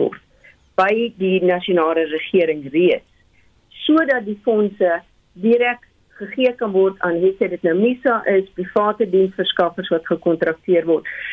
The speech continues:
sodat hulle hierdie werke nie net kan opgradeer nie, maar ook kan bestuur en onderhou. Ehm, ek kan net vir jou noem ook dat, dat daar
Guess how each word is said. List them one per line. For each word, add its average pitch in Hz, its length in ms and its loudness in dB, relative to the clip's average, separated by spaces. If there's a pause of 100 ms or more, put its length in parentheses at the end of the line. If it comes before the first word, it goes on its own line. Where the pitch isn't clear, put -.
(180)
sodat 196 260 0
hulle 190 280 2
hierdie 214 260 2
werke 175 600 -2 (320)
nie 233 240 2
net 294 240 0
kan 226 160 -2
opgradeer 190 800 0
nie, 180 160 0
maar 175 220 0
ook 233 240 0 (220)
kan 180 240 0
bestuur 202 580 0
en 202 160 2
onderhou. 156 540 0 (640)
Ehm, 170 360 -2 (140)
ek 226 200 -4
kan 262 160 0
net 240 240 0
vir 220 100 -4
jou 202 140 0
noem 196 240 0
ook 190 240 0
dat, 180 200 -2 (140)
dat 180 220 -2
daar 180 240 0